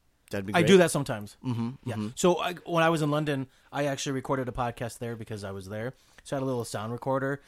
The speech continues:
Speaker 2: <clears throat> and I, I don't think you listened to that p-, episode. You should. It's really good. The guy is Pierre Bohana. He's a prop ma-, maker.
Speaker 1: Cool.
Speaker 2: So he worked on, like, um, Harry Potter and stuff like that.
Speaker 1: Nice.
Speaker 2: So what, the funny thing is, 'cause it was English, so we went and had English tea and talked. It was a lot of fun.
Speaker 1: Yeah, nice.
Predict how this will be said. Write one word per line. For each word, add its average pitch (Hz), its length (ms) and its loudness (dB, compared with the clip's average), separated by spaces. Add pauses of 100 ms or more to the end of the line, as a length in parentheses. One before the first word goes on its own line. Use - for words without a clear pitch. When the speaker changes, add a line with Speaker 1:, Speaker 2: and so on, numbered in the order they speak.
(160)
Speaker 2:
<clears throat> - 200 -14
and 165 340 0
I, 139 280 0 (340)
I 143 60 -6
don't 170 100 -2
think 160 120 -4
you 135 40 -4
listened 143 240 -4
to 113 80 -6
that - 160 -12
p-, 127 80 -8
episode. 123 300 -6
You 120 60 -6
should. 123 180 -6
It's - 100 -16
really 120 180 -8
good. 113 140 -8
The 113 80 -10
guy 117 220 -6
is 117 140 -10
Pierre 113 260 -6
Bohana. 107 400 -6
He's 104 160 -8
a 95 60 -10
prop - 280 -10
ma-, 131 120 -8 (180)
maker. 135 340 -6 (240)
Speaker 1:
Cool. 110 220 -4
Speaker 2:
So 185 80 2
he 170 80 6
worked 160 180 2
on, 139 160 2
like, 120 300 -4 (100)
um, 110 380 -4
Harry 110 240 -8
Potter 110 260 -6
and 110 100 -10
stuff 110 140 -10
like 104 140 -12
that. 113 200 -10
Speaker 1:
Nice. 85 280 -8
Speaker 2:
So 170 240 4 (240)
what, 160 260 -2
the 160 80 -2
funny 185 220 2
thing 160 140 0
is, 143 100 -4
'cause 147 180 -2 (160)
it 160 60 -2
was 147 300 -2
English, 196 480 0
so 147 100 -2
we 147 100 0
went 151 180 -2
and 139 60 -4
had 131 140 -6
English 135 340 -6
tea 113 400 -6 (460)
and 113 100 -8
talked. 101 260 -10
It 110 40 -12
was 104 100 -10
a 107 60 -8
lot 104 160 -6
of 98 80 -12
fun. 101 260 -10 (560)
Speaker 1:
Yeah, 123 300 -2
nice. - 400 -8